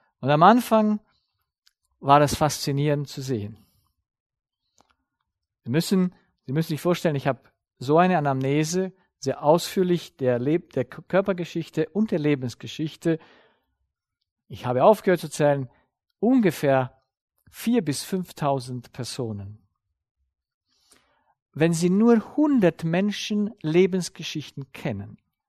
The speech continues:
wissen Sie schon so viel, wie in Büchern nicht geschrieb-, geschrieben sein kann. Aber versuchen Sie es zu sehen in der Summe der Sachen. Und Sie finden in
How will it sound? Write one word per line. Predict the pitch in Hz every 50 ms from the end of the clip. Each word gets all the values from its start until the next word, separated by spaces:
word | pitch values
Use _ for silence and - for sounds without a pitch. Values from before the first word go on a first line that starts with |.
| _ _ _ _ _ _ _ _ _ _ _ _ _ _ _ _ _
wissen | - 123 143 165 - - 139
Sie | 131 131 120
schon | - - 185 214
so | 208 196 180
viel, | - - - 147 147 156 151 151 - - _ _ _ _ _ _ _
wie | - 120 139 147
in | 127 123 117
Büchern | 117 156 175 165 - 175 156
nicht | 151 151 135 - _ _ _ _ _ _ _ _ _ _
geschrieb-, | - - - - 170 165 151 - -
geschrieben | 147 139 - 165 160 143 123 123
sein | 110 113 107 107 -
kann. | - 120 117 113 113 - _ _ _ _ _ _ _ - - _ _ _ _
Aber | - 135 147 151 151 143 - - _ _ _ _ _ _ _ _ _ _ _ _ _ _ _ _
versuchen | - - 147 143 196 277 285 - 285 269
Sie | 240 226
es | 196 - -
zu | - - 147
sehen | 127 - - 160 180 196 214 233 233 220 214
in | - - 170 160 156 139
der | 139 139 135 123 120 _ _ _ _ _ _ _
Summe | _ - - - - - 254 233 220 220 214 214 214 - _ _ _ _ _ _ _ -
der | - 151
Sachen. | 143 165 151 131 - - 135 -
Und | - 151 147 -
Sie | - 135
finden | - - - 269 277 240 180 135 139 143 147 165 180 180 - - - _ _ _ _ _ _ _
in | - 208 254 277 294 294 285